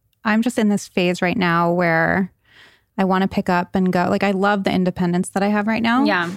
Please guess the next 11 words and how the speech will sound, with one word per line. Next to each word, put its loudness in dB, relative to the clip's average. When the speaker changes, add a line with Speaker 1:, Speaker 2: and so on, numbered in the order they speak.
Speaker 1:
And 2
that's 0
also 0
why 2
I'm 0
scared -2
that -2
I'll 0
change -4
my -2
mind, -2